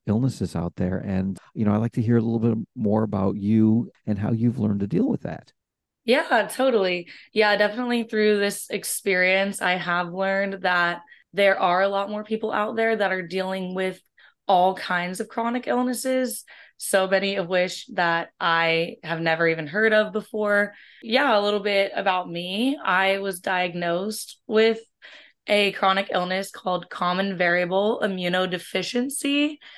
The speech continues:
Speaker 2: I'm twenty-three right now. This happened four years ago at age nineteen.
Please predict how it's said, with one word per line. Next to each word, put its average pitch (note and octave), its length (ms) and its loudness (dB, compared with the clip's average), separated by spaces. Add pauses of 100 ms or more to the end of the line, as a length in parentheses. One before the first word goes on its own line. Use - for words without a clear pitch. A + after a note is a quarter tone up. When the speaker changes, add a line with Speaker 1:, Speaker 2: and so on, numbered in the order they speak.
(160)
Speaker 2:
I'm G#3 580 2
twenty-three G#3 640 0
right G3 260 0
now. F#3+ 440 0
This F#3 220 -8
happened F#3+ 520 -2 (100)
four A#3+ 180 4
years A#3+ 360 0
ago G3 480 4
at F#3+ 200 -2
age F#3 320 -4
nineteen. F#3 880 -2